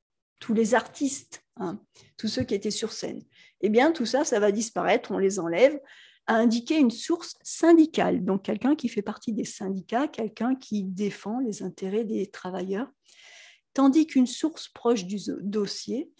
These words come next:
a précisé que l'établissement deviendra un lieu de création de spectacles musicaux sans troupe permanente.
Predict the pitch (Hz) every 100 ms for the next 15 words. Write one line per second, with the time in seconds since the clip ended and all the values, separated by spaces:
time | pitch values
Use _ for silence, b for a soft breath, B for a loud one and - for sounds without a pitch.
0 | b b _ 226 233 240 233 - 185 247
1 | 285 220 196 196 196 196 - 202 240 254
2 | 185 208 214 220 220 240 208 220 202 196
3 | - 208 185 - 226 226 196 - 220 -
4 | 233 208 196 226 202 180 - 226 339 -
5 | 214 - 285 285 214 240 240 190 170 190
6 | -